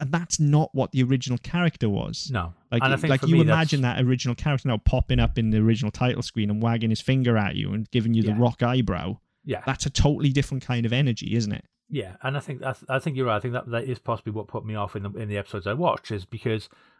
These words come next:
Speaker 2: I didn't like the presentation of the character.
Speaker 1: No,
Speaker 2: And it may
Speaker 1: hate
Speaker 2: be
Speaker 1: it.
Speaker 2: that, it, no, it, it may be that I, I was never particularly keen on Sonic anyway. It may be having seen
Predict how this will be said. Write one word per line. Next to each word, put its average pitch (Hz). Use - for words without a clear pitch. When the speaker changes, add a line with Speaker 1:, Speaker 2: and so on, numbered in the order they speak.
Speaker 2:
I 123
didn't 135
like 117
the 113
presentation 113
of 107
the 98
character. -
Speaker 1:
No, 127
Speaker 2:
And 135
it 139
may 147
Speaker 1:
hate 147
Speaker 2:
be 131
Speaker 1:
it. 120
Speaker 2:
that, 117
it, 139
no, 123
it, 98
it 110
may 123
be 104
that 101
I, 104
I 101
was 98
never 107
particularly -
keen 95
on 90
Sonic 95
anyway. 101
It 92
may 110
be 101
having 98
seen 104